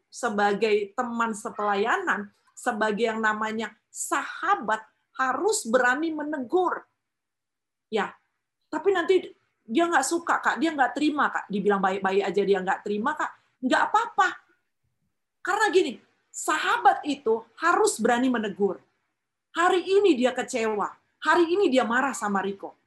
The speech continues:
Suatu hari dia akan bilang begini, "Thanks ya, kok. Yang lo bilang itu benar."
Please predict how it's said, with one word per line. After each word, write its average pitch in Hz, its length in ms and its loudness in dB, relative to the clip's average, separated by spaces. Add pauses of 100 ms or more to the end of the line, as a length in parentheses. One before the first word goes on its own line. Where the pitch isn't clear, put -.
Suatu 277 400 0
hari 320 480 0
dia 240 240 2
akan 214 240 -4
bilang 190 160 -2
begini, 180 320 -8 (320)
"Thanks 214 260 -4
ya, 208 140 -2
kok. 233 340 -4 (1700)
Yang 190 240 -6
lo 202 80 0
bilang 190 320 -2
itu 196 160 -8
benar." 165 320 -12